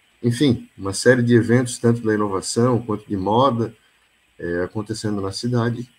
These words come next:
e que nos faz acreditar que a cidade tá caminhando aí, é, mesmo não tendo a indústria, como eu falei anteriormente, é, caminhando pra se colocar numa posição de destaque a nível internacional, né?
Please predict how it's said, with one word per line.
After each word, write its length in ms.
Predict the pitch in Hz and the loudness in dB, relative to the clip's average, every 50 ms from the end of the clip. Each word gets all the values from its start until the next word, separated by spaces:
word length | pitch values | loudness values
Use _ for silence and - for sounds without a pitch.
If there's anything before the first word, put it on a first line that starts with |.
| _ - | _ -20
e 320 | - - - 120 123 120 | -16 -6 0 2 2 2
que 160 | - - 160 | 2 2 2
nos 180 | 165 170 160 - | 2 2 2 2
faz 240 | - 143 147 143 151 | 2 2 2 2 0
acreditar 580 | 143 151 151 151 151 156 151 - 147 139 139 139 | 0 0 0 0 -2 -4 -2 0 2 2 2 0
que 100 | - 143 | -2 -6
a 40 | |
cidade 380 | 127 - 135 131 127 127 123 123 | -6 -4 -2 -2 0 0 0 0
tá 100 | 139 123 | -2 -4
caminhando 520 | 123 131 135 131 120 117 113 117 127 123 | -2 -2 0 2 2 2 2 2 2 2
aí, 280 | 113 107 107 120 120 - _ _ _ _ _ _ _ _ _ _ - | 2 2 0 -2 -4 -8 _ _ _ _ _ _ _ _ _ _ -8
é, 140 | 101 101 107 | -4 -2 0
mesmo 360 | 107 113 123 131 135 139 131 | 4 4 4 4 4 0 0
não 140 | 131 131 120 | 0 -2 -2
tendo 240 | 120 131 123 123 | 0 0 0 0
a 20 | 127 | 2
indústria, 520 | 123 123 117 113 127 156 - - - 117 117 | 0 0 0 0 -2 -2 -4 -8 -12 -12 -10
como 160 | 110 107 104 | -8 -10 -10
eu 40 | 104 | -10
falei 260 | - - 101 104 98 | -8 -6 -6 -6 -6
anteriormente, 720 | 104 - 113 107 107 110 110 107 110 120 151 - - _ _ _ _ _ _ _ _ _ _ _ _ | -6 -6 -4 -2 -2 -2 0 0 -2 -2 -4 -6 -14 _ _ _ _ _ _ _ _ _ _ _ _
é, 160 | - 101 101 98 | -8 -6 -6 -4
caminhando 640 | - 117 117 120 120 117 113 113 117 120 120 127 123 | 0 2 4 6 6 6 4 4 4 2 2 0 -4
pra 180 | - 131 135 | -4 -6 -6
se 180 | 131 127 - 131 | -6 -6 -8 -6
colocar 480 | 131 147 139 139 131 - - 123 127 127 | -4 -2 0 0 -2 -2 -2 -2 -2 -2
numa 260 | 131 131 123 113 117 | -2 -2 -2 -4 -2
posição 420 | - 120 113 113 117 - 123 120 | -4 -4 -4 -4 -6 -8 -6 -6
de 80 | 120 117 | -6 -6
destaque 460 | 117 117 - - 107 110 120 120 127 | -8 -10 -8 -6 -6 -6 -4 -4 -2
a 40 | 123 | 0
nível 320 | 120 117 120 120 127 127 | 2 2 2 2 0 -2
internacional, 720 | 120 117 123 123 127 120 117 131 143 135 113 82 - - _ _ _ _ _ | -2 -2 -2 -2 -2 -2 -4 -4 -4 -4 -4 -6 -6 -10 _ _ _ _ _
né? 180 | 85 87 87 | -18 -18 -18